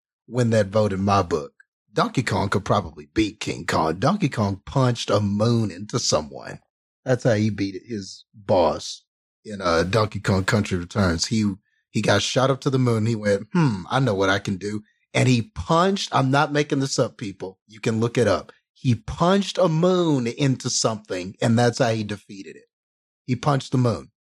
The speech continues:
and the moon hit the th-, the thing that he was punching it towards. So, yeah, D K can beat King Kong.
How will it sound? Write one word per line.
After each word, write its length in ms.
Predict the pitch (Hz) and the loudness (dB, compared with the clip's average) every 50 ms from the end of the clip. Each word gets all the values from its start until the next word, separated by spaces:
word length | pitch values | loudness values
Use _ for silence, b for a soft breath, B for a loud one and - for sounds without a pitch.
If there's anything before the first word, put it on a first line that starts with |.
| _ _ _ _ | _ _ _ _
and 160 | - 123 117 117 | -6 -2 0 0
the 60 | 113 | 0
moon 320 | 120 127 131 131 127 120 113 | 2 2 2 2 2 0 -2
hit 600 | - - - - - 156 147 139 - _ _ _ _ - | -6 -12 -18 -8 0 0 0 0 0 _ _ _ _ -12
the 60 | 123 107 | -12 -12
th-, 240 | _ - 269 262 262 - | _ -2 -2 -2 -2 -2
the 140 | 113 107 120 | -8 -6 -6
thing 560 | 113 - _ - 147 139 147 143 139 139 135 120 - | -6 -6 _ 0 2 2 2 2 2 2 2 0 -2
that 260 | 123 117 117 113 113 113 | -2 0 2 2 2 2
he 140 | - 139 | 0 -2
was 200 | 127 107 110 - | -4 -4 -6 -14
punching 420 | _ - - 123 117 - - 98 82 | _ -2 0 0 0 0 -2 -4 -4
it 140 | 80 - - | -4 -8 -4
towards. 560 | - - 78 71 65 58 - - - - - _ _ _ _ _ _ | -2 0 2 2 2 0 0 -4 -12 -16 -16 _ _ _ _ _ _
So, 240 | - - - 127 107 | -16 -8 -2 0 2
yeah, 260 | 107 104 95 165 165 | 4 4 4 4 2
D 220 | 170 98 123 123 117 | 0 -2 -6 -8 -6
K 240 | - - 120 98 | -2 0 0 0
can 180 | 98 - 101 82 | 0 -2 -4 -2
beat 360 | 78 95 92 87 85 82 - _ _ _ _ _ _ _ _ - | 0 0 2 2 0 -4 -6 _ _ _ _ _ _ _ _ -2
King 260 | - 151 120 113 104 | -2 0 0 0 -2
Kong. 440 | - - - 78 65 62 98 104 | -2 0 0 0 -2 -6 -10 -14